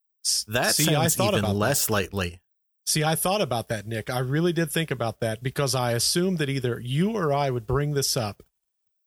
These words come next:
Speaker 1: It was actually one of my talking points that I had myself, and here's the reason,
Speaker 2: Ah.
Speaker 1: right?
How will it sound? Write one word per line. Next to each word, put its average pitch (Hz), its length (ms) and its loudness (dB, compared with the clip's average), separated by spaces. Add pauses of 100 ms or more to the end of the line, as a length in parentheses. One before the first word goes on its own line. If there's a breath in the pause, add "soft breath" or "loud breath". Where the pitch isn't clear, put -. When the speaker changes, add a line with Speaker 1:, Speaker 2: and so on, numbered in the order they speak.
(760)
Speaker 1:
It 196 120 0
was 143 140 0
actually 196 360 2
one 175 180 2
of 156 60 0
my 139 160 0
talking 139 420 -2
points 123 320 -2
that 123 80 -4
I 120 100 0
had 123 200 -2
myself, 107 480 -4
and 107 100 -8
here's 190 300 0
the 143 100 0
reason, 117 340 -4
Speaker 2:
Ah. 104 220 0
Speaker 1:
right? 113 180 0